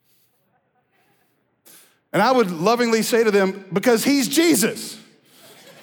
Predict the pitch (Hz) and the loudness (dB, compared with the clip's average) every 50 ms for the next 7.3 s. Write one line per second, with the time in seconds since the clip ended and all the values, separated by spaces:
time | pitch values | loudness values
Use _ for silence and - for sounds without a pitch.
0 | - - - - - - _ _ _ _ _ _ _ _ _ _ _ _ _ - | -20 -20 -20 -20 -20 -20 _ _ _ _ _ _ _ _ _ _ _ _ _ -2
1 | 208 285 294 202 214 208 - - - - - - - - - - - _ _ _ | 0 2 4 4 4 2 2 0 -4 -8 -16 -20 -20 -20 -20 -20 -20 _ _ _
2 | _ _ _ _ _ _ _ _ _ _ _ _ _ _ _ _ _ - - 170 | _ _ _ _ _ _ _ _ _ _ _ _ _ _ _ _ _ -8 -4 0
3 | 208 262 247 262 233 226 220 - 254 262 269 240 240 247 254 220 240 233 233 214 | 0 0 0 2 0 0 0 2 2 2 2 2 0 0 0 0 0 0 0 0
4 | 220 254 214 220 214 208 196 - 277 294 285 254 208 170 226 294 294 285 262 269 | -2 -2 0 2 2 0 0 0 0 0 0 0 -2 -2 -2 -2 0 -2 -2 -2
5 | - 269 247 208 - - 233 214 214 220 214 202 - 151 196 208 226 233 226 208 | -2 -4 -4 -4 -4 -4 -2 2 2 2 2 2 0 -2 0 0 2 0 0 0
6 | 208 214 208 214 226 220 - 185 220 196 175 180 180 175 170 170 - - - 185 | -2 -4 -4 -4 -6 -6 -6 -8 -6 -4 -2 -2 -2 -2 -4 -6 -8 -6 -4 -2
7 | 170 156 139 117 104 | -2 -2 -2 -6 -10